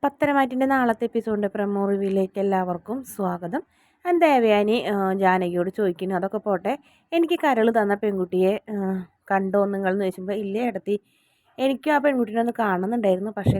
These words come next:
കണ്ടിട്ടില്ല" എന്ന് പറയുന്നു. പിന്നെ മുത്തശ്ശനെ കാണിക്കുന്നു. മുത്തശ്ശൻ മുത്തശ്ശിയോട് പറയുന്നുണ്ട്, "പഴയ പോലെ അവരൊക്കെ ഭരിക്കാനൊന്നും നമുക്ക് പറ്റില്ല, നമ്മളുടെ നിയന്ത്രണത്തിലൊന്നും അവരെ കൊണ്ടുവരാൻ പറ്റില്ല, കൊച്ചുമക്കൾ അവരുടെ ഭാര്യമാരൊക്കെ നമ്മൾ വിചാരിക്കുന്ന പോലുള്ള ആൾക്കാരൊന്നല്ല" എന്നൊക്കെ പറയുന്നൊരു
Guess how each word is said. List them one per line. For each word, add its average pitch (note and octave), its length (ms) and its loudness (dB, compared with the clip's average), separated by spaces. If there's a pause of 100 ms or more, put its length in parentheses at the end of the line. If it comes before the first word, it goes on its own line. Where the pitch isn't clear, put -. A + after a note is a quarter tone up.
(120)
കണ്ടിട്ടില്ല" F#3+ 600 -6 (200)
എന്ന് G3 120 -2
പറയുന്നു. G3 360 0 (460)
പിന്നെ F4+ 220 2
മുത്തശ്ശനെ B3 500 0
കാണിക്കുന്നു. G3+ 360 0
മുത്തശ്ശൻ G3 300 -8
മുത്തശ്ശിയോട് F#3 460 -6
പറയുന്നുണ്ട്, F#3 480 -2
"പഴയ F3 300 -2
പോലെ F3+ 240 -2
അവരൊക്കെ F#3 340 -4
ഭരിക്കാനൊന്നും F#3 580 0
നമുക്ക് F3+ 260 -8
പറ്റില്ല, F#3 320 -4 (580)
നമ്മളുടെ C#4 480 2
നിയന്ത്രണത്തിലൊന്നും A3+ 640 2
അവരെ G#3 200 0
കൊണ്ടുവരാൻ F#3 360 0
പറ്റില്ല, F#3+ 360 -6
കൊച്ചുമക്കൾ F3+ 680 -6
അവരുടെ F3+ 280 -2
ഭാര്യമാരൊക്കെ F3+ 680 -2 (540)
നമ്മൾ F#3 260 0
വിചാരിക്കുന്ന F3+ 600 0
പോലുള്ള F#3+ 280 2
ആൾക്കാരൊന്നല്ല" F3+ 720 0 (260)
എന്നൊക്കെ A3+ 360 -4
പറയുന്നൊരു G3 400 -2